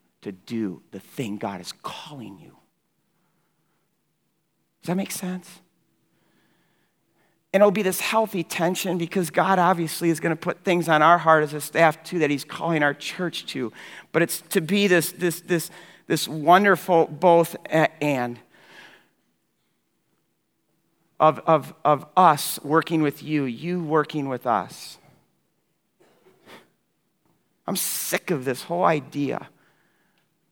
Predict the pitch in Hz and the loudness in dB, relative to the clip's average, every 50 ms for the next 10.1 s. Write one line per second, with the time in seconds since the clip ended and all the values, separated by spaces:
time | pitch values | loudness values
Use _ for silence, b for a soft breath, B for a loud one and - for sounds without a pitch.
0 | _ _ - 170 165 151 - B B B B B - _ _ _ _ 156 165 160 | _ _ -10 -10 -8 -8 -10 B B B B B -20 _ _ _ _ -2 -2 0
1 | 170 170 160 156 143 139 - - - 165 156 - - 180 156 151 147 151 143 135 | 0 0 2 2 2 0 0 -6 -6 -6 -6 -4 2 2 2 2 4 2 0 2
2 | 135 139 139 123 98 - - - - - 135 139 151 143 139 123 127 160 156 151 | 2 2 2 2 0 -2 -8 -12 -10 -10 -6 -4 -2 -2 -2 -2 0 4 4 4
3 | 135 - 147 135 120 120 123 139 131 104 - - - - - - - - 131 131 | 4 2 -2 -4 -2 0 2 2 0 0 -2 -10 -14 -14 -14 -8 -4 0 2 4
4 | 143 - 139 143 143 139 - - - 120 113 - 123 117 107 104 98 110 131 123 | 4 4 4 2 2 2 -2 2 2 2 2 2 -4 -4 -4 -6 -4 -4 -2 -2
5 | 120 113 104 110 98 101 - - - - 127 107 82 - - - - - B B | -2 -4 -6 -8 -12 -14 -14 -16 -8 -2 -2 -2 -2 -4 -12 -16 -16 -16 B B
6 | B B B B B B B B B B B B - - - - - - - - | B B B B B B B B B B B B -20 -18 -10 -6 -4 -2 -2 -4
7 | - - - - - - - - - - - - - - - - - - - - | -4 -8 -10 -12 -14 -16 -20 -20 -20 -20 -20 -20 -20 -18 -18 -18 -18 -18 -20 -20
8 | - - - - - _ _ - 554 571 - - - - - _ _ _ - - | -20 -20 -20 -20 -20 _ _ -20 -20 -20 -20 -20 -20 -20 -20 _ _ _ -20 -20
9 | - - _ _ _ _ _ _ - 262 226 - 330 349 - - 359 277 240 - | -20 -20 _ _ _ _ _ _ 0 2 4 6 6 6 8 6 4 4 4 0
10 | 269 | -2